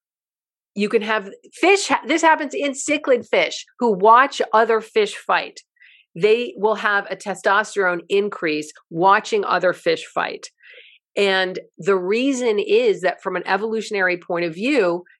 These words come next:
you have to be primed for competition. If you see males competing around you, I mean, it's not just fish. Um, that's a cue for you to be ready to face a threat.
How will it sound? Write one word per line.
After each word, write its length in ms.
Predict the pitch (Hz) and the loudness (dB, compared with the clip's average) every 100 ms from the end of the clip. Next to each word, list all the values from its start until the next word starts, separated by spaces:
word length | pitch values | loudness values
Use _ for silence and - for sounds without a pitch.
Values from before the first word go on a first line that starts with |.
| - | -12
you 260 | 165 247 | -2 0
have 180 | 285 349 | 2 0
to 80 | 247 | -2
be 120 | 202 | -8
primed 480 | 170 - 185 190 196 | -8 0 2 2 0
for 140 | - | -4
competition. 680 | 185 180 170 175 190 185 160 165 | -2 -2 -2 -4 -4 -4 -4 -6
If 160 | 180 | -6
you 120 | 202 247 | -4 -4
see 200 | - 262 | -2 -2
males 320 | 208 190 185 | 0 0 -2
competing 520 | 185 170 202 196 175 | -8 -10 -2 0 0
around 560 | 156 156 185 214 220 156 | -2 -2 0 2 0 -4
you, 340 | - - - | -8 -8 -12
I 240 | _ _ - | _ _ -6
mean, 40 | |
it's 100 | 202 | -2
not 220 | 220 226 | 0 0
just 300 | 220 190 175 | 0 -4 -4
fish. 380 | - 190 - - _ - - _ _ _ _ _ | -4 -4 -4 -10 _ -20 -20 _ _ _ _ _
Um, 440 | 196 175 170 165 165 _ _ _ | -2 0 0 -4 -10 _ _ _
that's 300 | 160 320 - | 0 0 0
a 60 | 285 | -6
cue 560 | - 247 226 214 208 - | -6 0 2 2 0 -6
for 120 | - 190 | -2 -2
you 340 | 185 240 269 | -2 -2 -2
to 120 | 220 | -4
be 200 | 185 202 | -4 -4
ready 540 | 180 185 196 208 208 202 - | -2 0 0 -2 -4 -8 -10
to 100 | 190 | -8
face 420 | - 180 170 - | -2 0 0 -6
a 60 | 156 | -10
threat. 380 | - 156 160 | -8 -4 -2